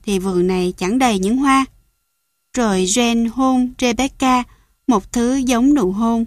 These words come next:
hơn là thứ bà chị đã trao. "Để cái rương lên chỗ cửa đó, bác Jeremiah, rồi chiều nay chúng tôi sẽ nhờ người mang lên gác," bà nói.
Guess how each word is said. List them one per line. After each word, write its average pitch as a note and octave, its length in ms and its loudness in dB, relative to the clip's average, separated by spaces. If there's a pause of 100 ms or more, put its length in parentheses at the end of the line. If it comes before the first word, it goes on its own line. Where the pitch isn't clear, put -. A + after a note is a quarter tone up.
hơn A#3+ 280 -2
là G3 140 -4
thứ G#3+ 280 -4
bà B3 200 0
chị F#3 260 -2
đã G3 160 -4
trao. B3 300 0 (760)
"Để G#3 220 0
cái D4+ 200 -4
rương C4 280 0
lên B3+ 220 0
chỗ G3 260 -4
cửa G#3 360 -2
đó, D4+ 160 -2 (540)
bác C4 280 0 (320)
Jeremiah, A#3+ 800 0 (420)
rồi G3 420 -2
chiều G3 180 0
nay A3+ 360 0
chúng D#4 240 0
tôi A#3 280 0
sẽ G3+ 400 -4
nhờ B3+ 340 2
người G3 340 0
mang A#3 240 -2
lên B3 260 0
gác," C#4 320 -2 (640)
bà G3 140 -2
nói. F#3 340 -2